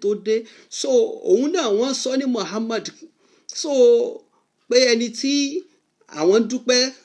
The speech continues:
pé, eh, nǹkan táwọn gbà pé Ọlọ́run jọ́ náà lọ́hùn fún àwọn nìyẹn. So, ẹ káwọn ó dúpẹ́, yóò jẹ́ nǹkan tí àwọn èèyàn mọ yìn, tí wọ́n mọ praise. So, wọ́n, ó dẹ̀ di orúkọ yẹn, ẹ rí pé ó tẹ-, ó rò ó, torí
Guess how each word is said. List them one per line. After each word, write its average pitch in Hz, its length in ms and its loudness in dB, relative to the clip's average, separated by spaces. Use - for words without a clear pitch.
pé, 247 100 2
eh, 165 460 -2
nǹkan 214 260 -6
táwọn 233 260 2
gbà 240 120 2
pé 202 60 -10
Ọlọ́run 202 460 -2
jọ́ 214 140 -4
náà 220 140 -2
lọ́hùn 196 320 2
fún 202 240 -4
àwọn 151 260 -4
nìyẹn. 160 280 -4
So, 196 80 -4
ẹ 170 120 -6
káwọn 196 240 -6
ó - 20 -4
dúpẹ́, 185 260 -10
yóò 208 160 2
jẹ́ 180 180 -4
nǹkan 147 260 -10
tí 190 100 -10
àwọn 143 160 -8
èèyàn 160 220 -8
mọ 147 140 -4
yìn, 117 260 -4
tí - 100 -16
wọ́n 170 120 -10
mọ 147 100 -10
praise. 165 300 -6
So, 196 120 -2
wọ́n, - 180 -12
ó - 100 -6
dẹ̀ 262 140 -2
di 214 140 -8
orúkọ 240 260 -10
yẹn, 214 140 2
ẹ 277 80 -4
rí 220 100 -8
pé 247 100 -6
ó - 20 -4
tẹ-, - 100 -14
ó 254 120 -6
rò 208 80 2
ó, - 20 -6
torí 254 260 -4